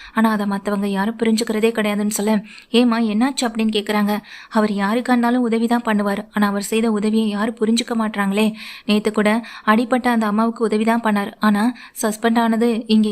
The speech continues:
என் புருஷனால தான், அஹ், சொல்லி என் தங்கச்சி சீதா கூட என்கிட்ட வந்து பிரச்சனை தான் சார் பண்றா" அப்படின்னு சொல்றாங்க இங்க மீனா. "என்னம்மா சொல்ற?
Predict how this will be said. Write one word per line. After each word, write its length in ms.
என் 180
புருஷனால 480
தான், 220
அஹ், 180
சொல்லி 280
என் 120
தங்கச்சி 360
சீதா 300
கூட 200
என்கிட்ட 280
வந்து 180
பிரச்சனை 380
தான் 120
சார் 220
பண்றா" 380
அப்படின்னு 420
சொல்றாங்க 320
இங்க 220
மீனா. 260
"என்னம்மா 440
சொல்ற? 200